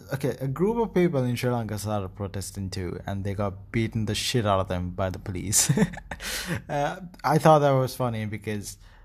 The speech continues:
first of all, there are no black people in Sri Lanka, and Sri Lankans have no,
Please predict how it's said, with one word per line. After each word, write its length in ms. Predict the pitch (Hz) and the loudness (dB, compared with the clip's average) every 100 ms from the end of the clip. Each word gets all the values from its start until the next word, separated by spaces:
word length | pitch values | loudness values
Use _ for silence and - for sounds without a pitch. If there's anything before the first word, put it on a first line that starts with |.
| - | -20
first 300 | - 180 180 | 0 2 2
of 120 | 151 127 | 0 0
all, 200 | 113 110 | 0 2
there 140 | 123 | 2
are 140 | 123 | 2
no 160 | 120 117 | 2 2
black 260 | 110 107 107 | 2 2 0
people 260 | 107 107 | -4 -4
in 120 | 101 | -4
Sri 140 | 95 101 | -4 -2
Lanka, 540 | 101 98 90 87 85 - - - - | 0 0 0 -2 -2 -8 -18 -16 -6
and 400 | 107 113 113 107 - | 0 2 2 -4 -6
Sri 220 | - 143 | 0 6
Lankans 420 | 143 139 139 123 | 6 6 2 0
have 300 | 117 107 104 | 0 -2 -2
no, 640 | 123 131 139 147 139 - | 2 4 6 8 6 2